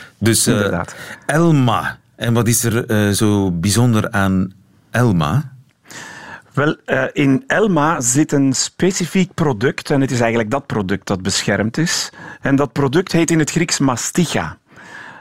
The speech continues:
Speaker 2: Ehm, je zou nu meteen gaan denken, "Ah, dat ken ik, mastic." Maar mastic, dat is voor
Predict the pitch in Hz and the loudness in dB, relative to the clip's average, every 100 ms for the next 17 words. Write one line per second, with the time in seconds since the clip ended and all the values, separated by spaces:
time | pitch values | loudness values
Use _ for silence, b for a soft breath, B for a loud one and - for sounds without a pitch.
0 | B - 120 117 113 127 143 147 143 143 | B -4 -2 0 2 2 2 2 2 2
1 | 170 165 156 147 120 160 175 151 - 147 | 0 0 0 -2 -2 -2 0 -2 0 -2
2 | 160 156 - 160 170 143 131 120 - - | -2 -4 -2 0 0 2 0 2 -2 0
3 | 175 - 147 139 123 120 - 165 165 - | -2 0 0 0 2 0 0 -2 -2 -4
4 | 147 - 139 - 143 127 | -2 -2 -4 -2 0 2